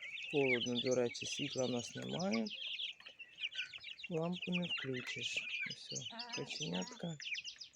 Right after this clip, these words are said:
Гусеняточка трішки підросли, у нас такі Ходять гарненькі. От вигріваються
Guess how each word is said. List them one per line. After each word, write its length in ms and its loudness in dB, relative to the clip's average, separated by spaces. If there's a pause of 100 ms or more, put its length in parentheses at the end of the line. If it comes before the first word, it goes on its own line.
(1080)
Гусеняточка 880 -4
трішки 440 -6
підросли, 560 -4
у 160 -4
нас 160 -2 (100)
такі 340 -4 (2000)
Ходять 500 0 (1500)
гарненькі. 840 0 (2000)
От 360 -2
вигріваються 720 2